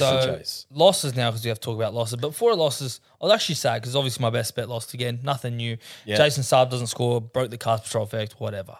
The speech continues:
Speaker 2: Yeah.
Speaker 1: I was very <laughs> sad. And then I had this little pulsating vision come to the back of my mind. I go, fuck, we haven't recorded a podcast with the, since the State of Origin pod.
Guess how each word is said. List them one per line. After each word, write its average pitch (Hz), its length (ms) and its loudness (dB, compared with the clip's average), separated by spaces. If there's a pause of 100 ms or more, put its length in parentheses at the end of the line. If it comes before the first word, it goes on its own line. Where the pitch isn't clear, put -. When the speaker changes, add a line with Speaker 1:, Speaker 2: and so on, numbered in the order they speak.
(140)
Speaker 2:
Yeah. - 120 -10 (160)
Speaker 1:
I - 40 -4
was 139 120 2
very 190 300 6
<laughs> - 180 0
sad. 127 400 -2
And 131 140 -6
then 147 260 -6 (380)
I - 60 -10
had 170 220 -4
this 170 220 -4
little 135 360 -4
pulsating 120 720 -2
vision 110 360 -12
come 113 200 -6
to 113 100 -8
the 113 80 -10
back 104 180 -8
of - 60 -14
my 107 80 -8
mind. 113 320 -4
I 110 80 -6
go, 110 240 -6 (800)
fuck, 185 160 -14
we 160 80 -4
haven't 165 180 -10
recorded 151 400 -6
a 117 40 -8
podcast 120 800 -8 (100)
with 117 100 -12
the, 113 240 -10
since - 380 -4
the 123 100 -12
State 123 240 -2
of 113 80 -6
Origin 190 380 -2
pod. 92 260 -12